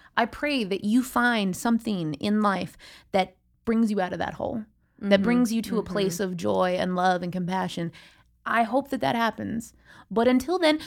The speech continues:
Speaker 1: you can go.
Speaker 2: Yeah.
Speaker 1: boy, bye. <laughs> You know,
Speaker 2: Mm-hmm,
Speaker 1: like,
Speaker 2: girl. <laughs>
Speaker 1: um, but yeah, it's just, it's a, uh, it's a lot to process. It's always a lot to process.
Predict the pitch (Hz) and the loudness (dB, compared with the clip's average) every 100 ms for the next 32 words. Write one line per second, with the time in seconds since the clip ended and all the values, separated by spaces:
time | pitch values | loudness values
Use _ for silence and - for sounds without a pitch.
0 | - 269 587 285 214 202 180 - _ _ | -8 -4 2 6 8 6 4 -6 _ _
1 | - 196 160 107 - 277 233 214 175 202 | -12 -6 -4 0 6 6 8 6 6 -2
2 | - - - 285 277 277 262 285 285 302 | -10 -4 4 6 10 10 12 10 10 10
3 | - 294 285 302 - 359 285 403 554 302 | 8 8 6 6 6 4 6 6 6 6
4 | 262 302 254 233 220 214 202 190 185 196 | 4 2 2 4 6 6 6 4 0 -6
5 | - 302 311 285 233 220 - 294 - - | -2 0 6 6 6 2 -2 -6 -6 -12
6 | _ _ _ _ _ _ _ _ _ _ | _ _ _ _ _ _ _ _ _ _
7 | _ 254 277 294 277 - - 262 - 320 | _ -4 0 0 0 -2 -6 -6 -4 -2
8 | 254 247 - 311 - 202 240 233 - 190 | -2 -2 -4 -6 -2 -2 -2 -4 -4 -4
9 | 180 170 - 214 - 262 294 277 226 202 | -4 -6 -4 0 4 4 4 0 -2 -2
10 | - 190 190 190 175 208 202 196 - - | -2 -6 -6 -6 -4 -4 -4 -6 -12 -20